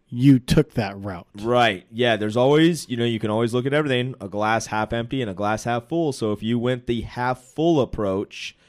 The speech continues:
Speaker 2: of, "Let me use this year to, you know, really s-, strengthen me and,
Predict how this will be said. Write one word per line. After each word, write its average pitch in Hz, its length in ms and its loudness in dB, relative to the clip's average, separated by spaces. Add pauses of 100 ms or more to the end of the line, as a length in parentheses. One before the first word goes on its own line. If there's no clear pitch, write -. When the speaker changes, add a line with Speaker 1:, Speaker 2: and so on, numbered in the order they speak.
(320)
Speaker 2:
of, 107 300 2
"Let 120 180 0
me 123 100 -6
use 127 440 0
this 117 320 0
year 113 340 0
to, 107 680 -2
you 107 160 -8
know, 95 280 -4
really 113 400 -4
s-, - 220 -12 (280)
strengthen 131 680 -2
me 120 280 -2
and, 95 240 -10